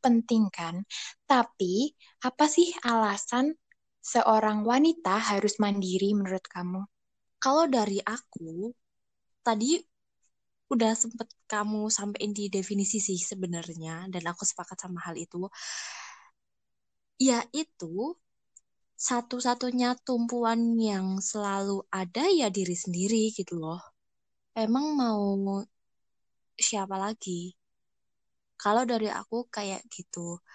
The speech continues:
Speaker 2: Jadi, emang yang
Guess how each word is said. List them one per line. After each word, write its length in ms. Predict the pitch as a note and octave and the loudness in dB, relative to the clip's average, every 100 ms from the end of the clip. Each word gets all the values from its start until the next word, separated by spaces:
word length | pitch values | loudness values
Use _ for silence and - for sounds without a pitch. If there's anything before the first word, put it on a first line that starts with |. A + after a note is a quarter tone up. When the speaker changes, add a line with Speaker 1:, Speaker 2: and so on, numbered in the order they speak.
| - - - | -20 -20 -8
Speaker 2:
Jadi, 480 | - G3 A3+ D4+ - _ _ _ _ _ _ _ _ _ _ _ - | -6 -2 0 -2 -4 _ _ _ _ _ _ _ _ _ _ _ 0
emang 560 | B3 A#3 A#3 A#3 A#3 | 2 4 2 2 2
yang 800 | A#3 A3+ G#3+ G3+ G3+ G3+ G3 G3+ | 2 2 2 0 0 -2 -4 -6